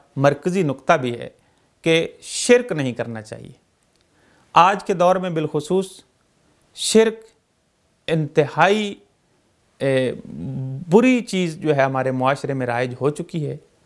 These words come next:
اور بسا اوقات یہ دیکھنے میں آتا ہے کہ ہمارے وہ جگہیں جہاں پہ ہم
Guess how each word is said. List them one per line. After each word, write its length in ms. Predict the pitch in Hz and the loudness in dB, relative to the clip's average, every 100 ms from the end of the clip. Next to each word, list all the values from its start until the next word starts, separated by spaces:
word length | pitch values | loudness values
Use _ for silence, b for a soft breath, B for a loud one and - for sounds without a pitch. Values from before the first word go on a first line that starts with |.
| b b - | b b 0
اور 260 | 143 143 - - 139 139 | 4 4 2 -6 -4 2
بسا 300 | 156 156 185 | 2 4 4
اوقات 460 | 170 139 147 135 | 4 0 -2 -2
یہ 80 | 135 | -4
دیکھنے 360 | 120 147 147 139 | -2 -2 -2 -6
میں 100 | 131 | 0
آتا 380 | 131 151 190 151 | 0 2 2 0
ہے 160 | 123 151 _ _ _ _ _ | -2 -10 _ _ _ _ _
کہ 320 | 156 156 165 - _ _ _ _ _ _ _ _ - | 2 2 0 -8 _ _ _ _ _ _ _ _ -4
ہمارے 520 | 151 165 196 226 214 - _ _ _ _ _ - | 2 4 6 4 0 -4 _ _ _ _ _ -8
وہ 340 | 143 196 262 | 0 4 4
جگہیں 340 | 214 175 156 | 4 0 -2
جہاں 340 | 143 139 143 170 | 0 0 0 0
پہ 160 | 175 | 0
ہم 340 | 151 147 165 | 0 0 -2